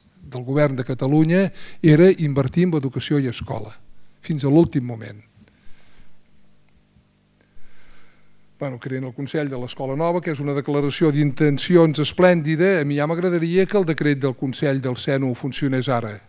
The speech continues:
en una situació normal. Però, esclar, allò estava en una situació que us he explicat, allò, però es vol una escola del poble i per al poble, i per tant que tothom, hi ha, hi ha algun decret, alguna norma que diu els treballadors,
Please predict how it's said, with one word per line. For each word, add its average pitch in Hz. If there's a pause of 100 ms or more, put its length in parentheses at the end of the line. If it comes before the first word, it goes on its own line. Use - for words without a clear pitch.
(120)
en 135
una 131
situació 143
normal. 120 (260)
Però, -
esclar, 131
allò 123
estava 135
en 135
una 143
situació 143
que 156
us 135
he -
explicat, 139
allò, 123 (340)
però 143
es 120
vol 165
una 160
escola 165
del 143
poble 175
i 143
per 165
al 143
poble, 160
i -
per 147
tant 165
que 180
tothom, 180 (500)
hi 151
ha, 165
hi 160
ha 160
algun 156
decret, 165
alguna 156
norma 165
que 165
diu 156
els -
treballadors, 165